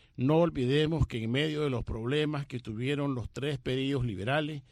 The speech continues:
el sandinismo siguió mandando en Nicaragua. Esa frase de Ortega, "gobernar desde abajo",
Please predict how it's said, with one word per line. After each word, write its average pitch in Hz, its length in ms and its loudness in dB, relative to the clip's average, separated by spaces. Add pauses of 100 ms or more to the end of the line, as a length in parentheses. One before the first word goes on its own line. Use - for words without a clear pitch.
(340)
el 117 120 -6
sandinismo 127 640 -2
siguió 110 400 -2
mandando 127 520 -2
en 107 80 -4
Nicaragua. 90 600 -10 (520)
Esa 123 280 -2
frase 139 360 -2
de 113 80 -4
Ortega, 139 600 -2 (280)
"gobernar 120 520 0
desde 120 220 -4
abajo", 139 480 0